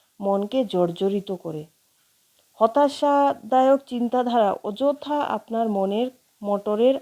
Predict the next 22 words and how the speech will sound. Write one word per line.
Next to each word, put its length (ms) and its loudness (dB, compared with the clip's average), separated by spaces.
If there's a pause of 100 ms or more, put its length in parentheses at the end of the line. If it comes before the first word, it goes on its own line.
(100)
আয়ু 300 -4
ক্ষয় 280 -2
করে। 320 -8 (960)
এতে 300 2
মনে 320 4
দুশ্চিন্তা, 800 0
নৈরাশ্য, 640 -2
হীনমন্যতার 960 -2
অনুভূতি 460 -4
জাগে। 420 -10 (920)
যখন 360 0
বাকিরা 420 0
এগিয়ে 420 0
যায়, 240 -2 (520)
এই 160 -4
চিন্তাগুলি 640 -2
আপনাকে 540 -2
পথের 400 -10
ধারে 260 -6
দাঁড়া 260 -8
করিয়ে 300 -8
রাখে। 280 -10